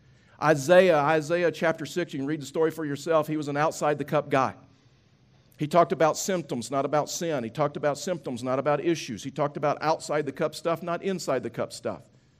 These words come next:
And Isaiah goes to a worship service one day. And in the midst of the worship service, he saw God high and lifted up. And Isaiah moved, 'cause listen, I'm telling you, when you see God high and lifted up and holy and righteous and pure,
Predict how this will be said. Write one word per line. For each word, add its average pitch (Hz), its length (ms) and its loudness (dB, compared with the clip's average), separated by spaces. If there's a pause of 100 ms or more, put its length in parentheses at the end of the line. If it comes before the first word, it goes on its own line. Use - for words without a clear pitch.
(680)
And 131 80 -2
Isaiah 165 340 6
goes 165 300 4
to 180 80 -2
a 147 40 4
worship 165 380 2
service 131 360 -4
one 143 180 -4
day. 117 200 -2 (720)
And 139 140 0
in 151 80 4
the 139 60 2
midst 170 500 2
of 151 80 2
the 147 100 2
worship 160 440 4
service, 127 340 -2
he 165 140 -6
saw 165 260 0
God 151 380 2
high 165 640 0
and 127 160 -2
lifted 147 420 0
up. 120 300 -2 (360)
And 139 120 2
Isaiah 143 560 4
moved, 180 280 0
'cause 135 140 -6
listen, 170 260 -2
I'm 151 120 -2
telling 180 240 0
you, 147 60 -4
when 131 120 -2
you 160 80 -4
see 202 220 -6
God 190 260 0
high 175 220 2
and 170 160 -2
lifted 175 280 -2
up 175 180 0
and 117 100 -4
holy 175 320 0
and 120 120 -6
righteous 160 380 0
and 120 140 -6
pure, 185 380 0